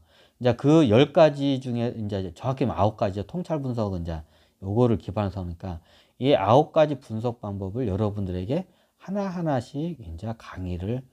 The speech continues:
통해서 이제 설명을 드릴 거예요. 그러면 여러분들만의 그 통찰 분석법이 또, 어, 이게 생길 거라고 반-, 이게 생각합니다.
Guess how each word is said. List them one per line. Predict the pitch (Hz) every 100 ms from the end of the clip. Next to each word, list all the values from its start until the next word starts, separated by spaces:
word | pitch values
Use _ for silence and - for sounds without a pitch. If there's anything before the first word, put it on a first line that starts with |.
| _ _
통해서 | _ 165 160 127 90
이제 | 80 80
설명을 | - 175 147 82
드릴 | - 82 -
거예요. | - - 95 _ _ _ _ _ _ _ _ _ _ _ _ _ _ _
그러면 | - 127 143 196
여러분들만의 | 156 147 139 127 113 101 131 175
그 | 113
통찰 | - 196 185 185 -
분석법이 | 92 90 80 - 95 95
또, | 139 156 _ _ _ _ _
어, | - 80
이게 | 80 101 78
생길 | 76 160 175
거라고 | - 98 82
반-, | - -
이게 | - 85
생각합니다. | 101 131 92 101 92 _